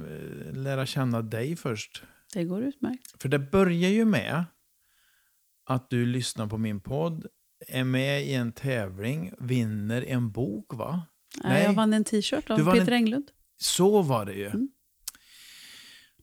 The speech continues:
Speaker 1: Och när vi träffas på Bergvik i Karlstad och du får, eh, den här t-shirten, så får jag en bok. Eh, och redan när vi pratar under det mötet så märker jag att det här är ett avsnitt.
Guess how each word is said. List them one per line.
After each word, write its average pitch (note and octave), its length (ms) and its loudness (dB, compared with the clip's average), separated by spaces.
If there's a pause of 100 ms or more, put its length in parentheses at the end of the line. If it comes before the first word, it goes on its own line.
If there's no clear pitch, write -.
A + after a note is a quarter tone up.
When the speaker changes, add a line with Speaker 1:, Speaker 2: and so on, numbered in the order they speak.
(160)
Speaker 1:
Och C#3 120 2
när C#3 120 4
vi C3 460 4 (680)
träffas C3 320 0
på B2+ 100 0
Bergvik A2 500 -2
i A#2+ 40 -8
Karlstad G#2 520 -4
och G#2 100 -4
du G#2+ 120 -6
får, B2+ 480 -4
eh, B1+ 140 -4
den A#2 220 -6
här A2+ 60 -2
t-shirten, F#2+ 560 -8
så G#2+ 120 -10
får G#2 220 -4
jag F#2 60 -4
en G2 120 -6
bok. B2 380 -6 (1120)
Eh, G#2 220 -2
och B2 200 0
redan C3+ 240 4
när C3+ 120 4
vi C#3 180 2
pratar D3 840 -2
under E3+ 200 0
det D3 80 0
mötet B2 360 -2
så B2+ 80 -2
märker A#2+ 380 -2
jag G#2+ 60 -4
att - 40 -14
det A2 60 -4
här C#3+ 520 -4
är B2 160 -6
ett A#2+ 80 -10
avsnitt. - 800 -6